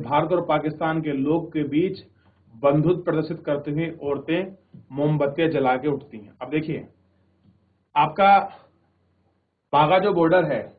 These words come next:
भारत और पाकिस्तान की सीमा है, पंजाब में पड़ता है, वहां दोनों देश से आपकी महिलाएं इकट्ठी होती हैं और आपस में एक जश्न मनाती हैं और कैंडल जलाती हैं। एक उसी का प्रतीक है, हमारे सामने है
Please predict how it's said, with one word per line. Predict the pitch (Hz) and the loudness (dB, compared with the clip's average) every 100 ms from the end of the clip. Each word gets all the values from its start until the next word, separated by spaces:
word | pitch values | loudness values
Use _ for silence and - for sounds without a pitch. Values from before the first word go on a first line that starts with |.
| _ | _
भारत | 123 143 165 | -4 2 2
और | 160 | 2
पाकिस्तान | 147 147 165 160 | 0 -2 -4 -4
की | 156 | -4
सीमा | 156 151 147 | -4 -4 -2
है, | 165 | -2
पंजाब | 139 139 139 | -4 -6 -6
में | 143 131 | -6 -8
पड़ता | 110 - 120 | -10 -14 -16
है, | 180 - _ _ _ _ - | -18 -20 _ _ _ _ -12
वहां | 139 131 | -8 -2
दोनों | 147 165 151 | 2 2 2
देश | 147 156 | -2 -2
से | |
आपकी | 143 - 147 | -4 -2 -4
महिलाएं | 131 131 139 | -4 -6 -8
इकट्ठी | 143 127 151 | -10 -10 -4
होती | 143 131 143 | -4 -4 -6
हैं | 151 | -6
और | 127 | -6
आपस | 123 127 - | -10 -12 -12
में | 120 | -14
एक | 113 | -10
जश्न | 127 147 135 | -10 -8 -8
मनाती | 120 120 127 | -8 -8 -8
हैं | 139 | -8
और | 127 | -8
कैंडल | 117 110 107 | -10 -8 -8
जलाती | 92 82 - _ | -8 -12 -20 _
हैं। | _ _ _ _ _ _ _ 131 | _ _ _ _ _ _ _ -10
एक | 127 | -8
उसी | 139 160 147 | -6 -4 0
का | 160 | 0
प्रतीक | - - - 156 156 | -2 -6 0 0 0
है, | 151 | 0
हमारे | 147 | 0
सामने | 143 135 143 | 0 0 0
है | 151 | 0